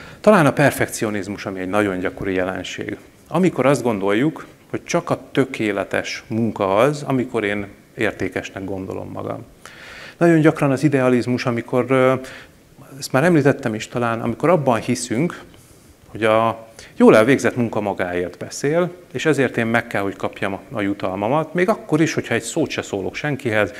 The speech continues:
magamra zárom az ajtót, a meetingeken csendben vagyok. Sokszor például ez egy nagyon gyakori indikátor a kiégés terén. Az én komplexitásról egy picit még beszélnék, mert talán ez egy, ez egy olyan furcsán hangzó dolog, hogy minthogyha itt több személyiségünk lenne.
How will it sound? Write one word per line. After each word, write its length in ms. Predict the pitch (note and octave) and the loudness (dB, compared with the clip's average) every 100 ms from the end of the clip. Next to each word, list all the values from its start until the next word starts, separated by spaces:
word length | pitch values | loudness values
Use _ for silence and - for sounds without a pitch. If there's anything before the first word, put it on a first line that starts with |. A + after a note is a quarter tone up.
| - - - | -16 -16 0
magamra 380 | C3+ A#2 G#2+ | 2 4 2
zárom 300 | F#2+ F#2+ F2+ | 2 2 2
az 100 | F#2 | 0
ajtót, 400 | A2+ C#3+ A#2+ A2+ | 4 4 2 -2
a 40 | G#2 | -2
meetingeken 680 | G#2+ G#2 G#2+ F#2+ F#2 - E2+ | -2 -2 -4 -2 -4 -6 -6
csendben 420 | - D#3+ C#3 A#2+ | -2 0 2 2
vagyok. 360 | A2 G#2+ G2+ - - - - - - | 0 0 -2 -4 -20 -20 -20 -20 -16
Sokszor 340 | - D#3 - | -2 0 0
például 340 | B2 A#2+ A2 A2 | 0 2 2 2
ez 100 | G2+ | 0
egy 80 | G2+ | -4
nagyon 280 | G2+ F#2+ | -2 -2
gyakori 360 | F#2 F#2+ - F#2+ | -2 -6 -6 -10
indikátor 560 | F#2+ F#2+ - F#2+ - G2+ | -8 -8 -8 -8 -6 -8
a 80 | |
kiégés 520 | G2 G#2+ F#2+ F#2 F#2+ - | -6 -8 -8 -6 -8 -8
terén. 320 | G#2 G#2 G#2 - - - - - - - | -10 -10 -14 -16 -20 -20 -20 -20 -20 -8
Az 100 | B2+ | -6
én 180 | C3 A3 | 2 2
komplexitásról 840 | F3+ B2 A#2 - A2 A#2+ G#2 - A2 | 4 2 2 -2 -4 -2 -4 -4 -4
egy 80 | |
picit 340 | - A#2 A2+ - | -4 -6 -6 -6
még 160 | A2 | -8
beszélnék, 540 | G2+ G2+ - A2+ G#2+ G#2 | -6 -10 -8 -8 -8 -8
mert 180 | A2+ - | -10 -4
talán 240 | C3+ B2+ | -2 0
ez 140 | A2+ | -2
egy, 280 | A2 G#2+ G#2 - - - | -2 -2 -4 -18 -18 -10
ez 60 | |
egy 60 | G#2+ | -2
olyan 120 | A2+ | -2
furcsán 440 | A2 B2+ G#2 G2+ | 2 2 2 -2
hangzó 360 | F#2 F#2+ F2 F#2 | -2 -4 -4 -4
dolog, 320 | F#2 F#2+ F#2 | 0 0 0
hogy 140 | - F#2+ | -4 -8
minthogyha 420 | F#2+ F2+ G2+ G#2 | -8 -8 -6 -4
itt 140 | F#2+ | -4
több 160 | - G#2 | -4 -6
személyiségünk 760 | - G2 G#2 G#2 A#2+ A#2 B2+ | -6 -2 0 0 -2 0 0
lenne. 340 | B2+ B2+ G2 | 0 -2 -2